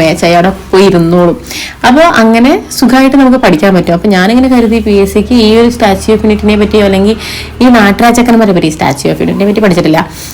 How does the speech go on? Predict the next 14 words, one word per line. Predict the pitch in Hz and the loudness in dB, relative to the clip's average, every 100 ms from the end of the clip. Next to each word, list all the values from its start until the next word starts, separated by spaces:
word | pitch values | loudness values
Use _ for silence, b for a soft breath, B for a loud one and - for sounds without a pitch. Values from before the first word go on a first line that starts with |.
| B | B
നാട്ടുരാജാക്കന്മാരെ | 185 180 208 202 208 220 220 240 | -2 0 0 0 0 0 0 0
പറ്റി | 233 233 | -2 0
പഠിക്കണമെങ്കിൽ | 196 202 208 | 0 2 2
ഇവിടെ | 196 196 | 2 2
വന്നിട്ട് | 185 196 196 | 0 0 0
പോയാൽ | 160 175 | 2 2
മതിയായിരുന്നല്ലേ | 170 165 160 156 156 | 0 0 0 0 0
എന്ന്. | 151 B B B 175 | -2 B B B -4
അത്രയും | 175 208 214 196 | -2 0 2 2
ഈസി | 185 | 2
ആയിട്ട് | 185 175 | 0 2
ഇതിൽ | 180 185 | 0 0
പഠിക്കാൻ | 160 170 | -2 -4
പറ്റും | 156 | -4